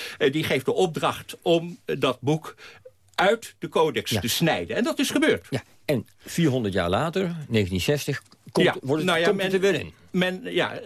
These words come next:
Speaker 1: de, kijk, dat is door het twintigste eeuwse onderzoek. Die heeft natuurlijk uitgewezen dat die codex wel degelijk integraal een betekenis heeft gehad, als, juist als totaliteit. En dat dat onderdeel, die chroniek van Pseudoturpijn,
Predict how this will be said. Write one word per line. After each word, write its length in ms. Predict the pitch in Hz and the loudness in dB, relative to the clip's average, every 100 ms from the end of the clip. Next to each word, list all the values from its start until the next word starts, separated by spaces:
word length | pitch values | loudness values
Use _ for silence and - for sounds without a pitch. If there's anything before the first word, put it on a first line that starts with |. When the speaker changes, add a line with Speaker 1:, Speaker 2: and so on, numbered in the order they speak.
| 165 | -4
Speaker 1:
de, 440 | 190 175 165 165 | 2 2 2 -2
kijk, 220 | 165 185 - | 0 -2 -2
dat 160 | 180 | 0
is 180 | 190 - | 0 0
door 180 | 220 170 | 0 2
het 180 | 165 160 | 2 0
twintigste 440 | - 196 165 - 156 | 0 0 0 0 2
eeuwse 300 | 156 - - | 2 2 2
onderzoek. 480 | 285 330 143 120 - | 2 2 0 -2 -2
Die 200 | 170 196 | -4 0
heeft 200 | 185 - | 0 -2
natuurlijk 340 | 156 - 143 | -4 0 0
uitgewezen 600 | 147 196 - 127 101 98 | 2 0 0 -2 0 0
dat 140 | 175 170 | -2 -2
die 100 | 165 | 0
codex 380 | 185 131 165 - | 2 2 0 -2
wel 140 | 147 | 0
degelijk 540 | 139 190 147 127 - - | 2 0 0 -4 -4 -4
integraal 760 | 156 131 123 - 214 254 120 92 - - - | -2 0 -2 0 0 2 -2 -4 -10 -12 -2
een 200 | - 147 | 0 0
betekenis 580 | 139 240 285 202 135 - | 0 0 2 0 0 0
heeft 240 | 104 95 | -2 -2
gehad, 360 | - 87 110 - | -4 -2 -2 0
als, 240 | 185 175 | -2 -2
juist 340 | 190 262 262 202 | 0 2 2 -2
als 160 | 170 | -4
totaliteit. 840 | - 117 139 135 120 247 143 - | 2 0 2 -4 0 0 2 0
En 140 | - 180 | -2 -2
dat 160 | 196 | -2
dat 180 | 175 147 | 0 0
onderdeel, 560 | - 311 220 113 92 143 | 2 2 2 4 2 2
die 100 | 185 | -4
chroniek 340 | - 170 190 - | -2 0 0 2
van 200 | 113 113 | 0 0
Pseudoturpijn, 880 | - 254 196 - 107 - 95 120 | 0 2 0 -2 -4 -2 -4 -6